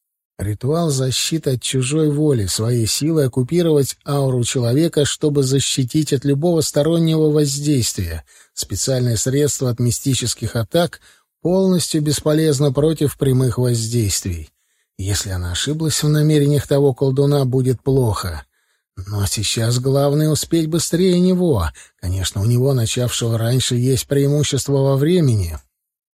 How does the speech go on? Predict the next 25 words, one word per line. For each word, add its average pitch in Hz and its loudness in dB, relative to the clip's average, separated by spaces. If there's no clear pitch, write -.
Но 160 0
только 208 -4
на 214 0
первый 185 0
взгляд. 143 0
Перерисовывать 143 0
круг 135 -2
гораздо 123 -2
дольше, 175 -2
чем 139 0
начинать 143 0
его 127 0
с - -2
нуля. 139 0
Наконец 110 0
Алиса 107 -2
выдохнула, 160 0
защита 110 -4
начала 135 -2
свою 160 -4
работу, 170 -4
окутывая 117 -2
ауру 156 0
её 139 2
напарника. 101 -2